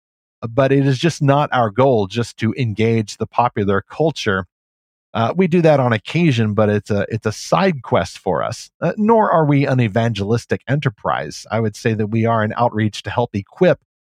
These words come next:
those who are already Christians. Lorehaven helps Christian fans. That is our audience. Uh, so we are meant for Christians who already like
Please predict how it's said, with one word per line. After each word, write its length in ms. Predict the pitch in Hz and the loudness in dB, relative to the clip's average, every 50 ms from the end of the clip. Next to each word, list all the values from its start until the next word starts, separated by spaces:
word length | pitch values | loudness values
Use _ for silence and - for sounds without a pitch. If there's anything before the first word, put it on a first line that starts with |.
| _ _ _ _ _ - | _ _ _ _ _ 0
those 280 | 120 123 123 123 - | 0 2 2 0 0
who 140 | - 123 113 | 0 0 0
are 100 | 117 - - _ - | 0 0 -2 _ 0
already 480 | 139 147 147 135 131 127 120 110 95 | 2 2 4 4 2 2 2 0 -2
Christians. 800 | - _ - - 202 - - - 110 85 - 62 - - - - _ _ _ _ _ _ _ _ _ - | -4 _ 0 0 0 0 0 -4 -8 -8 -8 -10 -14 -16 -16 -20 _ _ _ _ _ _ _ _ _ -4
Lorehaven 520 | 110 117 127 131 135 147 143 135 143 143 135 | -2 -2 0 2 2 2 2 2 0 -2 -2
helps 500 | - - 143 131 131 120 - - - - _ | -2 -2 -2 -2 -2 -2 -6 -12 -20 -20 _
Christian 600 | - - 175 165 - - - 175 165 156 156 - - _ _ | -2 0 0 2 0 0 -2 0 0 0 0 -2 -4 _ _
fans. 560 | - 170 160 135 98 76 - - 107 - - | -2 0 2 2 0 -2 -6 -12 -16 -12 -2
That 260 | 107 127 139 143 143 | 0 2 2 4 4
is 180 | 147 139 117 117 | 2 2 2 2
our 160 | 113 110 - - | 0 0 0 -2
audience. 560 | 117 127 143 170 214 - - - - - - _ _ _ _ _ _ _ _ - | 0 2 2 2 2 0 -4 -10 -18 -18 -20 _ _ _ _ _ _ _ _ -2
Uh, 160 | - 104 104 | -2 -2 -2
so 200 | - - 120 110 | 0 0 0 2
we 180 | 117 123 120 | 2 2 0
are 200 | - 113 123 131 | 2 0 0 2
meant 320 | 127 123 123 120 123 123 - | 2 4 2 2 2 0 -4
for 220 | - - 123 110 | -2 -2 -2 -2
Christians 400 | - - 147 131 - 127 120 110 | 0 0 -2 -2 0 0 0 0
who 140 | 120 120 - - - | 0 -2 -2 -2 -2
already 460 | 120 127 143 139 143 135 127 120 117 | 0 0 2 2 2 2 2 2 2
like 640 | 113 113 120 131 143 135 110 123 123 - - - | 0 2 2 2 2 2 2 0 -2 -6 -12 -18